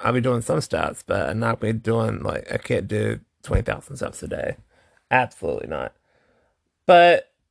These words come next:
like I said, I did a lot better than I did last year. And I have my freaking thing right here that's gonna tell me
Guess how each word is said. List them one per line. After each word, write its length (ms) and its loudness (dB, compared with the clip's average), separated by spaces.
like 120 -2
I 40 -4
said, 220 0
I 60 0
did 120 2
a 60 2
lot 240 2
better 300 4
than 160 0
I 80 -2
did 200 0
last 360 -4
year. 380 -4
And 320 0
I 420 2
have 380 -6
my 540 -6
freaking 1300 -2
thing 400 -6
right 120 -2
here 560 4
that's 280 0
gonna 180 -2
tell 240 -6
me 440 -2